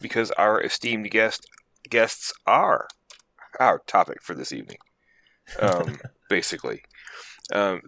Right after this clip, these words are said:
they have, as we've discussed earlier, a website for, uh, professional dungeon masters to find players and for players to find, to find professional dungeon masters. And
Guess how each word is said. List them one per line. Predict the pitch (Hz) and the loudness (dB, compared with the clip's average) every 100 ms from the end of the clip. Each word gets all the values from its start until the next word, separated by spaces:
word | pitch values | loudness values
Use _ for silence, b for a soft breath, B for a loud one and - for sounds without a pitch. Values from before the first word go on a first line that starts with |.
| - | -2
they | 98 139 | 2 2
have, | 131 127 110 110 135 - - _ _ _ _ _ - | 2 2 4 4 -2 -10 -20 _ _ _ _ _ -6
as | 92 | -4
we've | 95 90 | -4 -4
discussed | - - 95 - - | -6 -2 -2 -2 -2
earlier, | 117 110 90 95 - - | 0 0 0 -2 -4 -6
a | 92 | -4
website | 87 98 - 95 101 131 - - | -2 -2 -2 0 2 0 -6 -12
for, | - 87 82 - | -6 -4 -4 -2
uh, | 82 80 78 71 - _ _ _ _ _ _ _ _ _ _ _ _ - | -2 -2 -2 -4 -8 _ _ _ _ _ _ _ _ _ _ _ _ -12
professional | 101 120 - 104 | -2 -2 0 0
dungeon | 107 107 107 | 0 -2 -2
masters | 107 - 110 - | -2 -2 -6 -8
to | 95 | -2
find | 101 101 87 | 0 0 -2
players | 101 107 131 135 90 | -4 -2 -2 -6 -10
and | |
for | - - | -10 -6
players | - 104 101 - | -2 -2 -2 -6
to | |
find, | 98 104 98 - _ - | -4 -4 -4 -8 _ -12
to | 95 | -4
find | 104 101 | -4 -4
professional | - - 101 - 82 | -6 -4 -4 -4 -4
dungeon | 113 107 92 | -2 -2 -2
masters. | 92 90 117 - - B B B B B B B B B B _ - | -4 -4 -8 -12 -16 B B B B B B B B B B _ -2
And | 107 104 98 95 92 90 | 0 0 0 -2 -4 -6